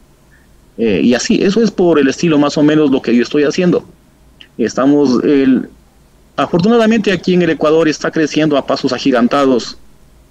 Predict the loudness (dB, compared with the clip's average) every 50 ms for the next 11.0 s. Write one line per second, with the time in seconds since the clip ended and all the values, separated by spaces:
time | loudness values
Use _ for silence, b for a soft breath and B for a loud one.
0 | _ _ _ _ -4 -2 0 0 0 0 0 -2 -2 -2 0 0 2 2 2 2
1 | 2 2 2 2 0 0 0 0 0 0 0 2 0 0 0 -2 -4 -6 -6 -10
2 | -18 _ _ -4 -2 -2 -2 -2 -2 -2 0 0 0 -2 -4 -8 -16 _ _ _
3 | _ _ -20 _ B B B B B B B _ _ _ _ _ _ _ -6 -2
4 | -2 0 0 0 -2 -2 -4 -8 -14 _ _ _ _ _ _ _ -8 -4 -2 -2
5 | -2 -2 -2 -2 0 0 0 0 0 -2 -2 -4 -8 -14 _ _ _ _ _ _
6 | _ _ _ -2 0 0 0 0 0 -2 -2 -2 -2 0 0 0 0 -2 -4 -8
7 | -12 _ _ _ _ _ _ -4 -2 -2 -2 0 0 0 0 0 0 -2 -2 -4
8 | -4 -6 -8 b b b b b b b -2 0 0 0 0 0 -2 -2 0 0
9 | 0 2 2 2 0 -2 -2 -2 -2 -2 -2 -2 -4 -4 -2 0 0 0 0 0
10 | -2 -2 -2 -2 -2 -4 -4 -4 -2 0 0 -2 0 0 -2 -2 -2 -4 -12 -20